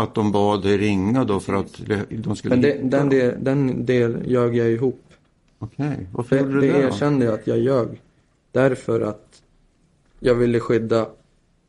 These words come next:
Speaker 2: Robin från Bandidos. För jag visste inte då hur långt det här kunde gå.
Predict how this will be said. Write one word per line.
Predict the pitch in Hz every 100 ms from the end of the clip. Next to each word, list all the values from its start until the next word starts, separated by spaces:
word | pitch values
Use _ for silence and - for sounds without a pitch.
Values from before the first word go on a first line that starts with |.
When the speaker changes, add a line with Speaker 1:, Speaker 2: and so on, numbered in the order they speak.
| _ -
Speaker 2:
Robin | 131 127 123 117 101 104 - _ _
från | - 123 107 101 101 - _ _ _ _ _ -
Bandidos. | 110 117 151 - - - _ _ _ _ _ _ _ _ _ _ _ _ _ _ _ _ _
För | 127
jag | 127
visste | 147 120 - 143
inte | - 120
då | 135 117 104 - _ _ - _ -
hur | 117
långt | 107 -
det | 107
här | 107
kunde | 117 127
gå. | 160